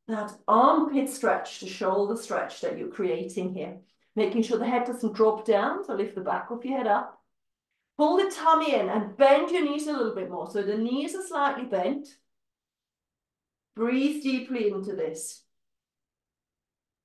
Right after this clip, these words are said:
And with each breath, see if you can sink your breastbone a touch further down. So keep sinking downwards through that breastbone, making sure that we're pulling the tummy in for this stretch.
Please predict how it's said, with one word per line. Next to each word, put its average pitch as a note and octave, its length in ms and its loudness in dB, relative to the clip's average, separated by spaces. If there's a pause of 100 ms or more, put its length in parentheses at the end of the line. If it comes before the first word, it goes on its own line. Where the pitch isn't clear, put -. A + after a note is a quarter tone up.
(400)
And C#4 120 4
with D4+ 140 4
each F#4+ 320 0
breath, D4+ 460 0
see D#4 300 -2
if F#4+ 100 -2
you F#4+ 140 -6
can C#4+ 160 0
sink C4+ 360 -2
your C#4+ 140 -2
breastbone G#3+ 720 -2
a F#3 60 -6
touch F#3+ 340 -4
further F3+ 360 -4
down. D3+ 380 -8 (2250)
So F#3+ 120 -10
keep G#3+ 300 -8
sinking A3 760 -4
downwards F3 720 -2
through A#3 380 -6
that A#3 220 0
breastbone, F#3 720 -2
making C#4+ 320 0
sure C4+ 420 2
that C4+ 100 2
we're B3 180 -4
pulling A3+ 280 0
the G3 140 -6
tummy G3 400 -4
in F3+ 120 -6
for E3+ 140 -8
this F#3+ 220 -10
stretch. - 640 -6